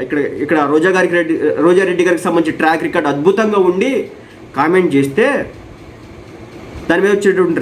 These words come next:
రియాక్షన్స్ కూడా తీసుకోవాల్సి ఉంటుంది. అది పరిస్థితి రోజారెడ్డి గారికి సంబంధించి. రోకే-, రాకేష్ని అయితే సోషల్ మీడియా వేదికగా అయితే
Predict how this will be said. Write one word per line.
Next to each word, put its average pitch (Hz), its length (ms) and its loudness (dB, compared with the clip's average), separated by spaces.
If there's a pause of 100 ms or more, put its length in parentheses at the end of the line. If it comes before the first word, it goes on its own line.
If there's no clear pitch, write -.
రియాక్షన్స్ 165 500 0
కూడా 220 180 2
తీసుకోవాల్సి 175 540 -2
ఉంటుంది. - 160 -14 (880)
అది 170 120 2 (120)
పరిస్థితి 208 360 -2
రోజారెడ్డి 185 400 2
గారికి 165 220 0
సంబంధించి. 151 440 2 (600)
రోకే-, 214 400 2
రాకేష్ని 208 400 0
అయితే 226 160 0 (200)
సోషల్ 185 280 2
మీడియా 190 200 4
వేదికగా 185 340 4
అయితే 214 200 2